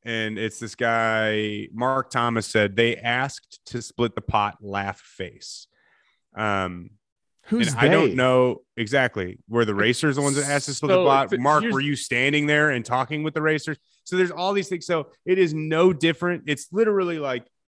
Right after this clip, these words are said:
Speaker 1: I feel like Joe Biden and Donald Trump got together and they're like, "Look,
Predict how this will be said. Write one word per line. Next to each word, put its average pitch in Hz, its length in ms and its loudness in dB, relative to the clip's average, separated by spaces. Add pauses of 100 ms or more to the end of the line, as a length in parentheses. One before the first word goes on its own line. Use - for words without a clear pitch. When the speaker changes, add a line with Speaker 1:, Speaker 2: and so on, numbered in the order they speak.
(140)
Speaker 1:
I 151 120 0
feel 214 280 4
like 151 320 4 (360)
Joe 156 260 2
Biden 139 400 0
and 117 100 -6
Donald 127 300 0
Trump 131 240 -2
got 135 160 0
together 139 320 2
and 131 80 0
they're 123 80 4
like, 117 200 2
"Look, 120 200 0